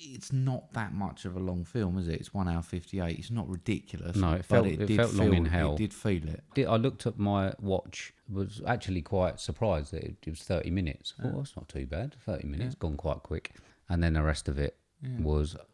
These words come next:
Speaker 2: really dragged.
Speaker 1: I mean, I don't, I don't think, I don't know whether it changed 'cause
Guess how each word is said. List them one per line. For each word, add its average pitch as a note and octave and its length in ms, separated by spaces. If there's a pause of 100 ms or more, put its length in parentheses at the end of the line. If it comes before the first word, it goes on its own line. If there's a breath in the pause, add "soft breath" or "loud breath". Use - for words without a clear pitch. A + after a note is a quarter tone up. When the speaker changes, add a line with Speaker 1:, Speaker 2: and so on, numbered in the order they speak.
(240)
Speaker 2:
really D2 380
dragged. C2+ 420
Speaker 1:
I - 20
mean, C3+ 100
I C#3 40
don't, D3 260 (100)
I - 120
don't D3+ 340
think, - 800 (480)
I - 40
don't C3+ 160
know A#2 60
whether F#2 180
it G2 120
changed G2 680
'cause - 340